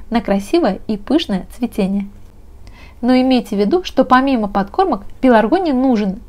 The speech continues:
ещё и правильный уход. Это и хорошее освещение,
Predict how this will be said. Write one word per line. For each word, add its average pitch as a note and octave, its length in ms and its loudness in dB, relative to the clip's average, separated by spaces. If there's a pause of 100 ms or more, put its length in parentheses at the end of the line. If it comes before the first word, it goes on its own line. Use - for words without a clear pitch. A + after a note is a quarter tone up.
(140)
ещё G#3+ 300 -2
и A3 160 -2
правильный A3 640 0
уход. F#3+ 340 -2 (640)
Это C4 200 2
и G#3+ 100 2
хорошее A#3 440 2
освещение, G3+ 640 -6